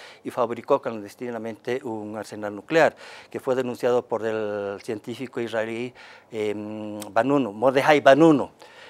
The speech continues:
Denunció a este científico israelí por, y el israelí escapó a Europa, el Mossad lo agarró, lo capturó y lo tuvieron veintisiete años en la cárcel en Israel. Ahora está libre, pero no puede salir de Israel. Y él denunció que Israel ya tenía el arsenal de armas nucleares, ya tenía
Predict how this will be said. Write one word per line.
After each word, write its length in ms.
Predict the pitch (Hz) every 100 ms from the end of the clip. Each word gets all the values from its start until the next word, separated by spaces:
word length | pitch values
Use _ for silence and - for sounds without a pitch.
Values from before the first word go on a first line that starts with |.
| - - -
Denunció 400 | 127 123 120 175
a 40 |
este 160 | 160 156
científico 560 | 151 143 151 160 -
israelí 320 | 147 143 139 156
por, 220 | 135 123
y 220 | 120 120
el 400 | 123 117 117 113
israelí 380 | 113 127 127 156
escapó 480 | 139 156 - 165 160
a 60 |
Europa, 440 | 160 165 151 147 160
el 120 | 139
Mossad 320 | 135 - 151
lo 80 | 151
agarró, 280 | 143 139 156
lo 120 | 139
capturó 340 | 131 - 139
y 20 |
lo 120 | 143 120
tuvieron 340 | 120 135 131
veintisiete 500 | 117 107 113 135 -
años 200 | 120 117
en 60 | 107
la 100 | 101
cárcel 300 | 107 - 104
en 120 | 101
Israel. 300 | 107 127 113
Ahora 160 | 120
está 180 | 120 135
libre, 300 | 123 117 135
pero 200 | - 117
no 120 | 113
puede 180 | - 113
salir 260 | 107 104 104
de 60 |
Israel. 240 | 101 127 131 - - -
Y 140 | 131
él 160 | 143 143
denunció 680 | 127 120 113 - 180 160 - - - - - -
que 100 | 127
Israel 240 | 123 147
ya 120 | 147 147
tenía 320 | 135 135 143
el 100 | 127
arsenal 420 | 113 120 123 131
de 100 | 117
armas 280 | 120 120 123
nucleares, 480 | 135 131 120 139 139
ya 160 | 113
tenía 440 | - 117 123 123